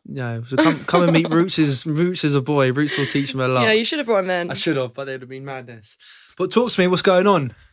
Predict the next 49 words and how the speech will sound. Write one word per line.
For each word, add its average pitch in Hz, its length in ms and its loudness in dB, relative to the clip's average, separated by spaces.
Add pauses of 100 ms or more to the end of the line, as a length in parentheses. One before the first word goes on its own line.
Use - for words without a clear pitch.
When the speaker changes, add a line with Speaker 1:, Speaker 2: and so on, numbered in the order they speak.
Speaker 1:
What's 160 180 -4
the - 40 2
Speaker 2:
Yeah. 247 260 4
Speaker 1:
latest? 196 420 -2
You're 143 100 -6
flying 165 360 2
on 143 100 0
Instagram. 127 400 -2
You're 123 100 -8
growing. 123 540 0
It's 302 180 2
Speaker 2:
You 254 60 -2
Speaker 1:
good. - 120 4
Speaker 2:
know 381 80 6
Speaker 1:
I 427 40 4
love 440 80 4
Speaker 2:
what? 370 200 8
Speaker 1:
to 240 60 4
see 277 140 4
it. - 80 0
Speaker 2:
Instagram, 330 260 0
we 285 80 2
were 294 80 2
just 302 160 -4
talking 277 200 4
about 208 140 0
this 139 140 -4
before. - 260 -4
Speaker 1:
Yeah. 123 120 2
Speaker 2:
Like, - 300 -2
Instagram 226 1040 2
is 196 140 -2
a 196 60 0
weird 180 240 2
one 151 160 -4
because 165 640 -4 (260)
it's - 260 0
so, - 340 -2
it's - 180 0
so 214 180 2
unpredictable. 208 720 -2 (100)
So, - 160 -4
Speaker 1:
Yes. - 20 4
Speaker 2:
like, 208 140 2 (100)
I 214 160 4
grew 180 680 -2 (480)
my 185 240 -2
main, 180 520 -4 (200)
like, - 180 -8